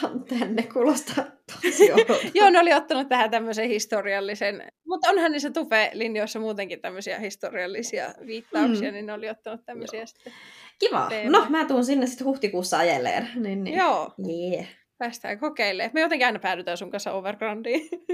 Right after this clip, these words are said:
Speaker 2: <laughs>
Speaker 1: Kyllä.
Speaker 2: All right. Ö,
Speaker 1: Yes.
Speaker 2: meillä oli varmaan tässä kaikki tältä erää.
Speaker 1: Kyllä. Tuu meitä seuraamaan Instagramissa. Meidät löytää siellä at mumamupod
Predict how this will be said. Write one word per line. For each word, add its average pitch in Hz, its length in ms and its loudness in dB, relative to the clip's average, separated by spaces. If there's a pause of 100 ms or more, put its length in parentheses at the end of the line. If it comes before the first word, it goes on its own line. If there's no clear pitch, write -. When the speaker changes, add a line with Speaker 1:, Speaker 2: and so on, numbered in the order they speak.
Speaker 2:
<laughs> - 320 -14
Speaker 1:
Kyllä. 254 280 -2 (2000)
Speaker 2:
All 381 100 8 (120)
right. 254 160 2 (340)
Ö, 285 40 0
Speaker 1:
Yes. 294 440 2 (1120)
Speaker 2:
meillä 277 240 0
oli 208 100 -4
varmaan 226 260 -2
tässä 277 260 -2
kaikki 285 300 -2
tältä 285 320 -2
erää. 285 400 0 (580)
Speaker 1:
Kyllä. 202 540 -4 (1900)
Tuu 370 140 6
meitä 220 240 0
seuraamaan 254 440 2
Instagramissa. 349 800 -2 (180)
Meidät 247 280 -4
löytää 185 280 -4
siellä 165 380 -8
at - 200 -10
mumamupod 285 680 0